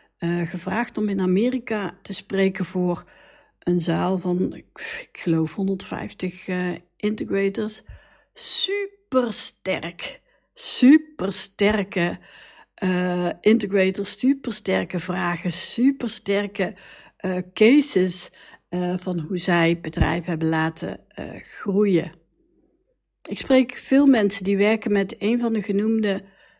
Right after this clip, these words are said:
besturingssystemen, maar waar degene die is aangenomen of, of ingehuurd om de integrator-rol op te pakken,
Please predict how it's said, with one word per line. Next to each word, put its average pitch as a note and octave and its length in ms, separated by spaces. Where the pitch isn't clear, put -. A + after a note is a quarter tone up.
besturingssystemen, A3+ 1300
maar G3 640
waar F#3+ 460
degene G#3+ 460
die F#3+ 180
is F3+ 200
aangenomen A3+ 800
of, - 320
of - 220
ingehuurd A#3 640
om A3+ 180
de G#3 280
integrator-rol G#3 760
op - 280
te G3+ 100
pakken, F#3+ 500